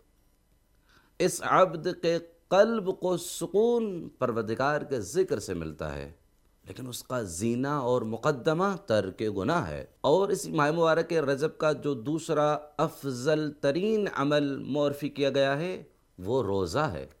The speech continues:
پیغمبر اعظم صلی اللہ علیہ وآلہ وسلم فرماتے ہیں کہ جس انسان نے اس مبارک مہینے میں ایک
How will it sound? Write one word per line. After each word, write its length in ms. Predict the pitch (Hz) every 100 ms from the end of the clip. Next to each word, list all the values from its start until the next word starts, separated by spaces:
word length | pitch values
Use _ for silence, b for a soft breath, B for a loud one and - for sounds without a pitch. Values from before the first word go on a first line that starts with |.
| _ _ _ _ b b b _
پیغمبر 320 | 95 101 107
اعظم 360 | 110 101 107 110
صلی 200 | 113 104
اللہ 300 | 104 110 107
علیہ 100 | 110
وآلہ 220 | 107 104
وسلم 320 | 107 107 110
فرماتے 420 | 113 107 113 120
ہیں 160 | 120 139 B B B B
کہ 100 | 131
جس 220 | 117 139
انسان 480 | 160 151 147 160 170 165 160
نے 160 | 165 -
اس 240 | 143 -
مبارک 640 | 127 127 131 156 160 151
مہینے 360 | 143 147 165 165
میں 120 | 160 -
ایک 440 | 202 226 226 -